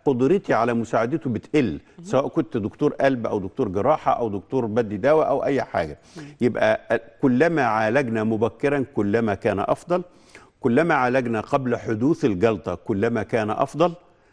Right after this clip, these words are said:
Speaker 1: ما يكونش حصلت الجلطة. أي مريض قلب عمل دعامات أو عمل قلب مفتوح ما يفتكرش أبدًا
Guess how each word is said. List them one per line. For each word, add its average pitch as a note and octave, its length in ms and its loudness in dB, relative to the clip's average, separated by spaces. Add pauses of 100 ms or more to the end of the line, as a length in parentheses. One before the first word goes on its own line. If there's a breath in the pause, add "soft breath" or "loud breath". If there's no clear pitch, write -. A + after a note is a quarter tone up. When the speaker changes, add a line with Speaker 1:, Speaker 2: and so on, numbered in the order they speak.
(200 soft breath)
Speaker 1:
ما G2+ 100 0
يكونش A2 320 -2
حصلت A2+ 440 -4
الجلطة. C3 460 -2 (760 loud breath)
أي A3+ 240 4
مريض D#3+ 400 2 (120)
قلب F#2 280 2 (300)
عمل B2 300 0
دعامات A2+ 420 2
أو A2 100 2
عمل A#2 260 0
قلب A#2 240 -2
مفتوح G2+ 560 -2 (260 soft breath)
ما G2+ 80 0
يفتكرش - 600 -4 (140)
أبدًا F#2 480 -2